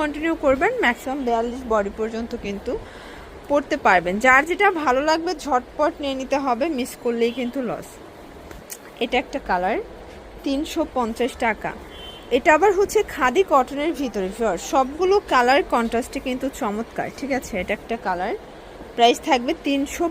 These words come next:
পঞ্চাশ। এটা একটা কালার, এটাও সেম প্রাইস। এটা হচ্ছে ফিরোজা কালার, তিনশো পঞ্চাশ টাকা। আচ্ছা, দেখতেই পাচ্ছেন এটা ল্যাভেন্ডার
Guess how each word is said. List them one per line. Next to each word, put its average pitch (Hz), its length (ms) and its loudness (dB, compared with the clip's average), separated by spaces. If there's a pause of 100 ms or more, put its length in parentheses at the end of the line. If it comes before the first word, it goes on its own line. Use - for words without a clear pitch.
(120)
পঞ্চাশ। 254 480 -2 (400)
এটা 220 200 -2
একটা - 180 -6 (120)
কালার, 190 280 -2 (720)
এটাও 277 220 6 (140)
সেম 294 160 0 (180)
প্রাইস। 175 300 0 (1040)
এটা 233 220 0
হচ্ছে - 280 -4 (200)
ফিরোজা 311 360 2 (120)
কালার, 233 320 6 (360)
তিনশো 269 340 -2 (140)
পঞ্চাশ 233 340 -2 (120)
টাকা। 185 220 -4 (800)
আচ্ছা, 202 220 0 (120)
দেখতেই 294 360 0
পাচ্ছেন 226 360 2 (220)
এটা 269 160 2 (140)
ল্যাভেন্ডার 262 440 4